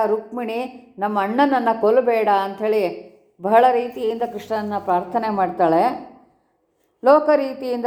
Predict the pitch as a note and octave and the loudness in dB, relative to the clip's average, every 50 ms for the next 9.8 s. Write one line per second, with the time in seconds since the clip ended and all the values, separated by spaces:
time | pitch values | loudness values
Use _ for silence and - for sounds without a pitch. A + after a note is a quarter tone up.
0 | A#3 A#3 A3+ A3+ A#3 B3 B3 A#3+ A#3+ A3+ A3 G#3+ A3+ A3 F#3+ - - - - - | -4 -4 -6 -8 -6 -6 -6 -4 -4 -4 -4 -2 -2 -2 -2 -2 -6 -12 -16 -12
1 | - G#3+ A3+ B3 B3 B3+ B3 B3 - A3+ A3 G#3+ G#3+ G3+ G#3 G3+ G#3 - - A#3 | -2 0 2 2 2 2 0 0 2 2 4 4 4 4 2 2 0 -2 -6 -6
2 | A3+ A3 A3 - F#3 F#3+ G3+ - - A#3+ A3+ G#3+ G#3 G3 F#3+ F#3+ F#3+ F3 E3+ F3 | -6 -6 -4 0 0 0 0 0 -2 -4 -4 -2 -2 -2 0 0 -2 -2 -2 -4
3 | E3+ E3+ - G#3+ C4 D4+ D4+ - - - - - _ _ _ - D4 D#4+ D4+ D#4 | -4 0 2 2 2 2 0 -4 -12 -16 -20 -20 _ _ _ -2 0 0 0 -2
4 | C4 C4 C4+ C4 B3 A#3 A3+ G#3+ G3+ G3+ G#3+ B3 B3 G#3 A#3 A#3 A3 G#3 G#3+ G#3 | -2 0 0 2 2 0 -2 -4 -4 -2 0 0 0 0 -2 -2 0 0 -2 -2
5 | - G#3 F#3+ F#3 F#3 A#3 A#3+ G#3+ G#3 G3+ F#3 G3 G3 E3+ F3 E3+ E3+ - F3+ F#3 | -2 -2 -2 -2 0 0 -2 0 2 0 0 0 -2 -2 -2 -4 2 4 4 4
6 | F3+ F3+ F3+ - - - - _ - A3 B3 C4 A#3+ G#3 G3+ A3 B3 B3 - A3+ | 4 2 -2 -8 -16 -18 -18 _ -2 0 0 2 0 -2 -2 -2 -4 -2 -2 -4
7 | A#3+ A#3+ B3 A#3+ A3+ - A3 A3+ A3+ G#3 G3+ F#3+ F#3+ F#3 F#3 F3+ F#3+ G#3+ G#3 F#3+ | -4 -4 -6 -6 -6 -6 -6 -4 -4 -4 -4 -2 0 0 0 0 0 -2 0 2
8 | F3 E3+ E3+ E3+ E3+ F3 F3 E3 D#3+ E3+ E3+ - - - - _ _ _ _ _ | 4 4 2 2 2 2 2 2 0 -4 -6 -12 -16 -20 -20 _ _ _ _ _
9 | _ _ _ _ _ _ _ _ - G#3+ A#3 C4+ E4 E4+ D#4 | _ _ _ _ _ _ _ _ 0 2 4 4 4 4 2